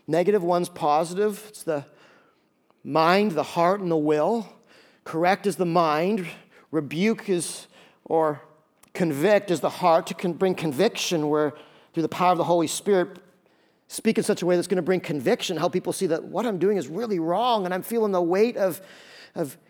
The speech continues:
conviction on me. I know we think conviction's, uh, bad and it's all guilt. The conviction's actually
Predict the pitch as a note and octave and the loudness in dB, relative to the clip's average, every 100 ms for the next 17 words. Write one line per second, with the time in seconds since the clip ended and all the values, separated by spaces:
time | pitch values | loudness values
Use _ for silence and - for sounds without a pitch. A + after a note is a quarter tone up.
0 | - A3 F#3+ C#3+ A#3 G3+ - - B3 F#3+ | -2 2 2 4 4 4 0 2 2 2
1 | F3+ F3 E3 D#3 C#3 - _ _ - _ | 0 0 0 0 -4 -6 _ _ -20 _
2 | - D#3+ D#3 D3 E3+ - C#3+ D#3 - D#3 | -4 0 2 2 -2 -2 -2 -2 -4 -8
3 | - - D3 C#3+ C3 C3+ C#3 D3 D3 D3 | -6 -4 -2 -2 -2 -2 0 -2 -4 -4
4 | C#3+ D3 B2 C#3 C#3 C#3+ D3+ C#3+ A3+ G3 | -2 -2 -2 0 0 -4 -6 -4 -4 -2
5 | F#3+ - | -2 -4